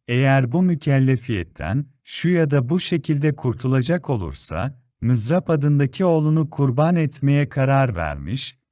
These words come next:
gerçekten de askerlikten kurtulur kurtulmaz, oğlunun boğazını ekmek bıçağıyla kesmiştir.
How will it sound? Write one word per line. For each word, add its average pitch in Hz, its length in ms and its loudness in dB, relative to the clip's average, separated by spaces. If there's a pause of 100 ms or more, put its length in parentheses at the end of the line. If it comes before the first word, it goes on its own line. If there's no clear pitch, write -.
gerçekten 127 840 0
de 127 100 0
askerlikten 131 1000 -2
kurtulur 156 600 -2
kurtulmaz, 90 840 -6 (200)
oğlunun 135 580 2
boğazını 151 480 2
ekmek 156 560 -4
bıçağıyla 139 560 0
kesmiştir. - 880 -10